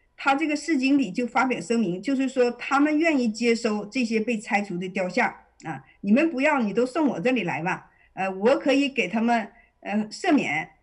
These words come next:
啊，然后呢，给他们找一个荣誉尊重的地方，给他们都放在一起。呃，连这个市长也表达说这些雕像代表着历史，所以这是一个教育后代的好机会。所以说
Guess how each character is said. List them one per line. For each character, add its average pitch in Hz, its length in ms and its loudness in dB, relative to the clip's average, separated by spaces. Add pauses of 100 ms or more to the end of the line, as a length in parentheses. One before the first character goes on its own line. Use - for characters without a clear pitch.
(140)
啊， 185 380 -2
然 196 160 2
后 311 140 2
呢， 294 140 2
给 170 180 -4
他 233 80 0
们 277 160 2
找 175 220 -4
一 196 120 -6
个 262 160 2
荣 202 220 0
誉 294 500 0
尊 294 200 4
重 330 160 2
的 240 80 2
地 240 180 -2
方， 196 300 -4 (100)
给 190 140 -4
他 214 120 2
们 247 160 2
都 233 140 2
放 285 220 2
在 220 80 2
一 262 120 0
起。 - 320 -8 (480)
呃， 180 200 -2
连 226 240 2
这 349 100 -2
个 330 100 0
市 359 220 -6
长 185 260 0
也 220 120 2
表 220 200 -2
达 165 200 -4
说 226 200 -2
这 294 220 0
些 262 460 -4
雕 247 180 2
像 269 320 -2 (240)
代 277 100 4
表 226 200 0
着 202 100 -2
历 269 180 2
史， - 380 -8 (220)
所 - 120 -4
以 294 140 2
这 320 140 0
是 294 120 -2
一 233 140 0
个 277 100 -2
教 277 280 0
育 240 120 -2
后 254 220 -4
代 254 160 4
的 196 140 -2
好 175 200 -8
机 208 200 0
会。 220 280 -4 (440)
所 - 120 -2
以 311 160 4
说 285 220 2